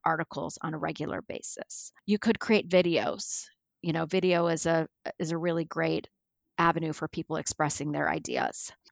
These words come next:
But the general idea is you show up with value, you communicate your ideas clearly,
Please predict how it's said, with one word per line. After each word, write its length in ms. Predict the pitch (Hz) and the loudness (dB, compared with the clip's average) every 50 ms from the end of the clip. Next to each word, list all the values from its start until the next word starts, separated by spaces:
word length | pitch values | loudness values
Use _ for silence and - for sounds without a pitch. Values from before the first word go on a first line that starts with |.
| _ | _
But 120 | - 208 - | 2 4 4
the 100 | 214 202 | 4 4
general 400 | - 226 233 254 269 254 214 196 | 6 6 6 8 8 8 8 8
idea 460 | 185 180 175 - 220 240 233 220 - - | 8 6 4 4 4 6 6 6 6 4
is 340 | 165 175 175 175 170 - | 4 4 4 2 0 0
you 100 | 180 175 | -2 0
show 360 | 170 - - 220 214 233 233 196 | 2 2 4 6 6 8 8 8
up 280 | 165 170 185 - - - - - | 8 8 6 4 -2 -14 -6 -2
with 220 | 190 185 - - - | 0 0 0 0 2
value, 520 | 170 165 160 160 156 156 160 160 185 208 214 - _ _ _ _ _ - | 2 4 4 2 2 0 0 2 2 0 -2 -4 _ _ _ _ _ -6
you 100 | 180 180 | -4 -4
communicate 720 | - - 202 185 180 180 196 208 - - 196 190 - - | -2 0 2 2 4 4 2 2 2 4 4 4 4 4
your 160 | 190 190 - | 4 4 6
ideas 480 | - 185 175 156 160 170 170 175 175 - | 6 4 4 2 2 2 2 2 0 -2
clearly, 760 | - - - - 170 156 151 151 151 151 160 180 240 226 | -4 -6 -2 0 0 2 2 0 0 0 0 0 0 -2